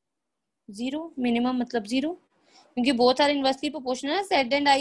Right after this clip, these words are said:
are inversely proportional to each other। If this approaches infinity, तो this must be approaching zero। तो इसका मतलब condition क्या आ गई? When n approaches zero, I approaches zero, है ना? तो इसका मतलब when n is at zero, तो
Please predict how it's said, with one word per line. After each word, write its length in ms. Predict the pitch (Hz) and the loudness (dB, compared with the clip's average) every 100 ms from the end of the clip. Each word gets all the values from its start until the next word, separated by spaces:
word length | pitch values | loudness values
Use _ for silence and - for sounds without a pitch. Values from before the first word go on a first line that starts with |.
| 294 | 2
are 160 | 294 | -2
inversely 420 | 262 277 269 277 285 | -2 -4 -4 -4 -10
proportional 440 | 277 269 269 285 | -8 -8 -6 -6
to 60 | 277 | -6
each 160 | 254 | -6
other। 200 | 269 254 | -4 -2
If 180 | 240 262 | -4 -4
this 180 | - 302 | -6 -2
approaches 420 | 330 302 285 294 | -4 -4 -6 -4
infinity, 480 | 294 285 294 277 285 | -4 -4 -4 -4 -6
तो 120 | - 240 | -6 -6
this 200 | 277 285 | -6 -4
must 300 | 262 269 269 | -4 -6 -6
be 140 | 247 311 | -2 -2
approaching 580 | 269 233 233 262 254 240 | -2 -2 -2 -4 -14 -12
zero। 300 | 220 208 214 _ _ _ - - 262 | -10 -10 -14 _ _ _ -20 -4 0
तो 40 | |
इसका 240 | 269 311 | 2 2
मतलब 240 | 294 254 277 | 2 2 0
condition 420 | 269 247 247 285 | 2 0 0 0
क्या 140 | 285 240 | 2 2
आ 40 | |
गई? 220 | 214 269 | 2 -2
When 220 | 240 262 247 247 | 0 -2 -2 0
n 200 | 294 311 | 2 0
approaches 480 | 302 247 247 233 196 | 0 -4 -2 -6 -8
zero, 320 | 220 233 302 - _ _ _ - | -6 -6 -6 -12 _ _ _ -2
I 160 | - 247 262 | 0 0 -2
approaches 500 | 254 226 220 269 220 | -6 -8 -6 -10 -8
zero, 200 | 220 - _ _ _ _ _ _ _ _ _ _ _ _ _ _ _ _ _ _ _ _ _ _ _ _ | -10 -12 _ _ _ _ _ _ _ _ _ _ _ _ _ _ _ _ _ _ _ _ _ _ _ _
है 80 | 262 | -4
ना? 80 | 339 - _ _ _ - | -4 -6 _ _ _ -6
तो 60 | |
इसका 220 | 240 - 240 | -4 0 -2
मतलब 320 | 226 247 220 | 0 -2 0
when 180 | 233 214 - | -2 -2 -2
n 140 | 233 269 | 0 2
is 180 | 302 269 | 0 0
at 160 | 285 226 | -2 -2
zero, 400 | 208 220 220 226 | -8 -6 -4 -6
तो 80 | 302 | -8